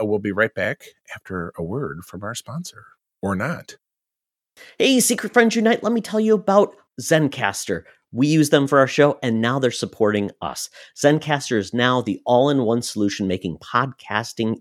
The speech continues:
Speaker 2: easy. It's the ultimate web-based podcasting solution. It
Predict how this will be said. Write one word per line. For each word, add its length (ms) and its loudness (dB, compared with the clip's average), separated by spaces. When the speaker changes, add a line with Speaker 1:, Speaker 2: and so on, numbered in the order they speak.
Speaker 2:
easy. 420 -4
It's 120 -6
the 100 6
ultimate 340 4
web-based 640 2
podcasting 600 0
solution. 360 -6
It 40 -20